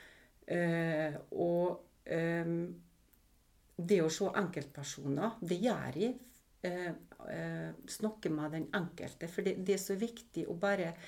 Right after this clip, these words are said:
bli litt hørt, bli litt lagt til merkes til. Eh, det betyr så mye.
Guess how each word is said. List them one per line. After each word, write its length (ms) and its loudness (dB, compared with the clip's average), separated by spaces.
bli 220 2
litt 260 0
hørt, 360 2
bli 200 2
litt 280 0
lagt 240 0
til 100 4
merkes 600 2
til. 160 0
Eh, 360 8
det 240 8
betyr 460 0
så 220 -4
mye. 340 2